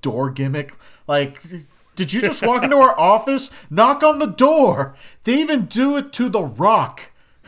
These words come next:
Like, nobody is safe from their shenanigans. But, uh, I mean, they have great range. Ministry, poker players, beer drinkers, lead you into war.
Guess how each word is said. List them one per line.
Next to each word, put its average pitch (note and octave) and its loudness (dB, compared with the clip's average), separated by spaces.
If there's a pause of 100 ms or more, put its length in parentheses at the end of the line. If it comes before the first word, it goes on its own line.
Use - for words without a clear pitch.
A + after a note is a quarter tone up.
(640)
Like, F#3 -2
nobody B3+ 0
is G#3 -2
safe G#3 -2
from F#3+ -4
their F3 -4
shenanigans. D3+ -8 (580)
But, D#3+ -4
uh, D3+ 0 (800)
I D3+ -10
mean, D3+ -10 (800)
they G3+ -2
have F#3+ -4
great F3 -4
range. C#3 -8 (160)
Ministry, F3+ -6 (200)
poker F3+ -2
players, F3+ -4
beer E3 -4
drinkers, E3+ -6 (220)
lead D3 -4
you F3 -2
into D#3 -4
war. D#3+ -2